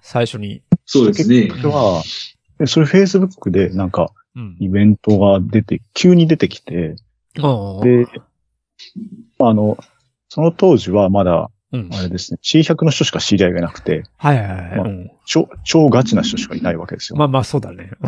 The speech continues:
Speaker 3: ええ。ちょっとゆるっとした仲間も欲しいなと思って。
Speaker 2: はいはいはい。
Speaker 1: うん。
Speaker 3: グルランだったら、まあ、ほとんどロードの人だし、違うだろうなと思ってい-、
Speaker 1: うんうん。
Speaker 3: 行ったのがきっかけですけど、
Speaker 1: うん。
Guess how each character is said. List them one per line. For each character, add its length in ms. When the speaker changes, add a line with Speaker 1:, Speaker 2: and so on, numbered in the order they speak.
Speaker 3:
え 160
え。 60
ち 100
ょ 40
っ 80
と 100
ゆ 160
る 160
っ 100
と 120
し 120
た 280
仲 240
間 120
も 240
欲 80
し 180
い 20
な 160
と 100
思 100
っ 20
て。 60
Speaker 2:
は 140
い 80
は 100
い 40
は 80
い。 40
Speaker 1:
う 60
ん。 320
Speaker 3:
グ 140
ル 120
ラ 120
ン 100
だ 100
っ 80
た 140
ら、 240
ま 300
あ、 60
ほ 140
と 100
ん 40
ど 80
ロ 180
ー 60
ド 80
の 80
人 200
だ 60
し、 160
違 80
う 0
だ 80
ろ 120
う 40
な 200
と 120
思 80
っ 40
て 120
い-、 100
Speaker 1:
う 40
ん 40
う 100
ん。 40
Speaker 3:
行 140
っ 20
た 100
の 100
が 100
き 140
っ 20
か 140
け 80
で 80
す 100
け 80
ど、 200
Speaker 1:
う 40
ん。 280